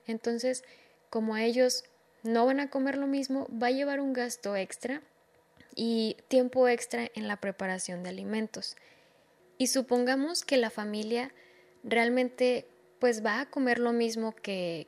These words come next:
que otra persona que ya está, pues, comiendo más saludable, se evitaría un gasto extra en cuanto a, a comprar doble mandado, a que compren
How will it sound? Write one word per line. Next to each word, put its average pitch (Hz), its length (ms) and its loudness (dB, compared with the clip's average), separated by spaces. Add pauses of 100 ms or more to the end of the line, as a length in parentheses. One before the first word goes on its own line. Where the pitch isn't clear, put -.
que 226 220 2
otra 277 260 0
persona 262 460 0
que 220 200 -4
ya 214 200 -2
está, 233 600 -2 (280)
pues, 226 180 -2
comiendo 240 340 2
más 226 200 -4
saludable, 202 560 -6 (340)
se - 160 2
evitaría 247 600 2
un 254 120 2
gasto 247 520 -2
extra 214 500 -4 (240)
en 214 220 -4
cuanto 196 480 -2
a, 185 260 -6 (560)
a 254 160 2
comprar 220 380 0
doble 202 340 -4
mandado, 233 800 2
a 214 120 -4
que 208 220 -6
compren 214 600 -4